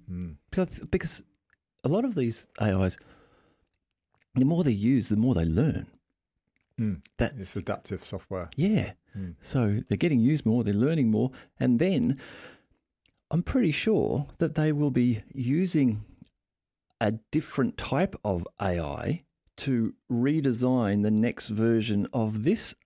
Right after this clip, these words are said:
Speaker 2: A I. So
Speaker 1: Mm.
Speaker 2: you're kinda getting into this positive feedback loop where things are just getting
Speaker 1: It is gonna
Speaker 2: faster.
Speaker 1: end up like Terminator, isn't it, where the
Speaker 2: S-,
Speaker 1: machines take over the world?
Speaker 2: Skynet.
Speaker 1: Yeah,
Speaker 2: Yeah.
Speaker 1: totally.
Speaker 2: Yeah, I think, well, it's a good, good chance.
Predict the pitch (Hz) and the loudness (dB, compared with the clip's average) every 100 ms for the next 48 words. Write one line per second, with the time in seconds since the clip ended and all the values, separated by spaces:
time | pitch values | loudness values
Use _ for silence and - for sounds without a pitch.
0 | 95 90 80 78 73 - - - - - | -6 -2 -2 -2 -6 -8 -10 -14 -14 -6
1 | 120 131 131 196 165 131 131 110 107 98 | -2 -2 -2 0 0 2 2 4 2 2
2 | 90 - - 120 110 92 76 - 147 185 | -2 -4 -4 -2 0 0 -2 -4 -2 -2
3 | 131 87 - 78 71 - - 120 - 107 | -2 -6 -4 -2 -2 -6 -14 -14 -6 -4
4 | 92 - - - - - - 127 104 - | -2 -4 -8 -10 -12 -12 -12 -8 -8 -4
5 | 107 107 101 92 95 98 104 - 95 95 | -4 -4 -6 -8 -8 -10 -10 -8 -6 -6
6 | 90 - 98 87 98 101 101 95 98 107 | -10 -10 -10 -10 -10 -10 -10 -8 -6 -6
7 | 92 85 - - 87 95 87 87 98 98 | -6 -10 -10 -8 -6 -6 -6 -6 -4 -4
8 | 87 - 87 92 90 78 - - 92 98 | -6 -2 2 4 4 0 -4 -10 -8 -8
9 | 90 - 85 - 98 92 _ - 101 82 | -10 -4 -4 -4 -8 -12 _ -2 -2 -2
10 | 82 - 101 120 113 - _ - 117 117 | -12 -6 -2 0 -2 -8 _ 0 2 0
11 | - 120 156 - - 123 190 104 123 147 | -2 -4 -4 -6 -2 0 0 2 2 2